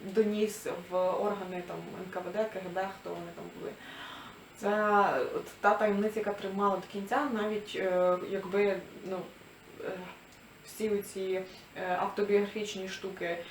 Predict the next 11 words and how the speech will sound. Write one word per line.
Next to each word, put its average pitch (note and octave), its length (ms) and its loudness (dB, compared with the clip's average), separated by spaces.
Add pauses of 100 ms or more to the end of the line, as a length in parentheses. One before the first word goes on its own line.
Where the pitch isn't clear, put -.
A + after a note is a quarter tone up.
(140)
трошечки F3+ 420 -6
зменшити, G3+ 580 -4
це, G3 120 -2
е, G3+ 560 4 (280)
справді G3+ 280 0
те, G3+ 180 -4
що G3 140 -8
тримало F#3 380 -6
до F3+ 80 -6
кінця, F3 320 -6 (120)
тому G3 220 -2